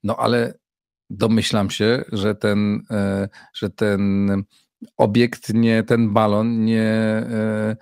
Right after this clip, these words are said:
nie czekał na to, aż wróci do Chin i przekaże twardy dysk z nagrań, tylko, e, na żywo, e, przekazywał informacje, e, do swojej bazy, gdziekolwiek ona jest. I jak rozumiem, dziennie przeleciał przez całe Stany Zjednoczone, to tych danych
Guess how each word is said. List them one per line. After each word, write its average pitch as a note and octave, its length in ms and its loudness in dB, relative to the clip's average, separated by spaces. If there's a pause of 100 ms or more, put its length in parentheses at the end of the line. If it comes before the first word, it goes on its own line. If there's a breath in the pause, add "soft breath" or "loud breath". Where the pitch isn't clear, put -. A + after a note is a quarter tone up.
(480 soft breath)
nie B2 220 0
czekał C#3+ 380 4
na A#2+ 160 4
to, A#2+ 220 2
aż G#2 180 -4
wróci A#2 680 0
do G#2+ 540 0
Chin A#2+ 320 0
i G2 60 0
przekaże G#2 500 0
twardy G#2 420 -2
dysk G#2 320 -4
z G2 140 -4
nagrań, G2+ 400 0
tylko, A#2 460 -2 (360 soft breath)
e, B2 320 -6
na B2 180 0
żywo, A2 500 0 (300)
e, G2 40 -8
przekazywał G2+ 600 -4
informacje, G2 720 -4
e, F#2+ 200 -2 (760 soft breath)
do G2+ 220 -2 (240)
swojej G#2 320 2
bazy, G2 340 0
gdziekolwiek F#2 720 -8 (300)
ona A2 240 0
jest. G#2+ 360 0
I A#2 80 0
jak G#2+ 180 0
rozumiem, A2 420 0
dziennie A2+ 300 2
przeleciał G#2+ 420 0
przez - 380 -8
całe G#2 360 0
Stany G#2 300 -2
Zjednoczone, G#2 560 -2
to A2 160 -4
tych A2 180 -4
danych G#2 440 0